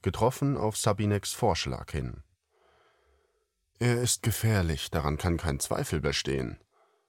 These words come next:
Sabinek griff nach ihrer Schulter. "Es wäre nur eine Frage der Zeit, wann er ernsthaft Schaden anrichten würde. Er hätte sich Zugang zum Computer eines Kraftwerks oder eines Flughafens verschaffen können und weiß der Teufel was sonst noch.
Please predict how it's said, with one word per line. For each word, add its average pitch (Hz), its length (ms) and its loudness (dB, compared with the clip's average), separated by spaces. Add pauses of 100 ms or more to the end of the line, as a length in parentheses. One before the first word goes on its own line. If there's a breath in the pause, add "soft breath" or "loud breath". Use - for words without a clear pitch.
Sabinek 90 480 2
griff - 240 -4
nach 95 160 0
ihrer 87 220 -2
Schulter. - 540 -6 (580 soft breath)
"Es - 260 0
wäre 135 220 4
nur 135 140 6
eine 127 140 4
Frage 120 320 2
der 110 160 0
Zeit, 135 320 0
wann 85 120 4
er 85 120 4
ernsthaft 113 440 0
Schaden 101 300 0
anrichten 76 480 -2
würde. 69 340 -2 (600 loud breath)
Er 123 100 2
hätte 139 180 2
sich 120 220 0
Zugang 123 380 2
zum 117 160 0
Computer 110 420 0
eines 113 220 0
Kraftwerks 107 580 0
oder 101 140 2
eines 92 180 0
Flughafens - 580 -2
verschaffen 85 460 0
können 87 300 2 (200 loud breath)
und 95 160 0
weiß 104 200 2
der 101 140 0
Teufel 127 380 0
was 87 180 2
sonst 120 360 -2
noch. 65 340 -4